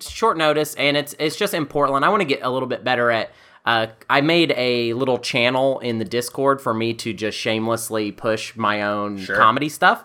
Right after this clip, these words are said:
Speaker 1: Uh, obviously, none of it is Twilight Imperium themed, but if you're interested, um, there is a show that I run,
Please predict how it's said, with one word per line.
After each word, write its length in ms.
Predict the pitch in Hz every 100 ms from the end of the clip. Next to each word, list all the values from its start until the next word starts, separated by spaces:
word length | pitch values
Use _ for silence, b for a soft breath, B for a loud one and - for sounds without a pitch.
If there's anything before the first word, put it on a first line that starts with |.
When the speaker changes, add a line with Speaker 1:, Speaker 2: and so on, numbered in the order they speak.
| B B B
Speaker 1:
Uh, 200 | 107 104
obviously, 760 | 113 117 123 117 123 120 120 113
none 220 | 120 139
of 80 | 139
it 80 |
is 180 | 117 120
Twilight 320 | - 135 135
Imperium 480 | 135 131 156 160 160
themed, 320 | 156 165 170 170 B -
but 100 | 180
if 60 |
you're 100 | 202
interested, 640 | 175 185 185 - 170 160 -
um, 280 | 123 123 120
there 120 | 131
is 80 | 147
a 60 | 131
show 280 | - 139 143
that 100 | 135
I 80 | 123
run, 560 | 120 120 120 117 117